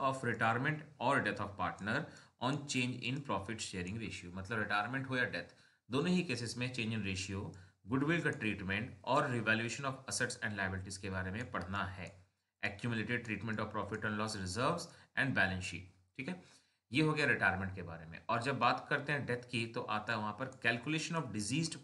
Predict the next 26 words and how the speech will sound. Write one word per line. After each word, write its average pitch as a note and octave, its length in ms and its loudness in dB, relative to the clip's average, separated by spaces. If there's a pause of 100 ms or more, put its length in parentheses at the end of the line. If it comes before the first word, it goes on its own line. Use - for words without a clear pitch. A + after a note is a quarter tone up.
partner C3+ 400 2
share A2 260 0
of - 160 -2 (100)
profit G#2 320 -2
till F#2 140 -4
the F2+ 100 -4
date F2 220 -10
of A#2 80 -10
death, - 300 -8 (560)
यानी D#3+ 240 2
कि A2 300 -2 (340)
death D3+ 380 2
के F#3+ 80 0
chapter D#3 460 2
में A#2 120 0
हमें G#2 400 -2
basically C3 400 -2
यही C3 240 2
पढ़ना G#2 360 -2
है A#2 80 -2
कि C#3+ 120 -4
जो, D3 160 0
अ, A2+ 400 -2 (100)
diseased B2 480 0
partner F2 400 -6
है - 200 -18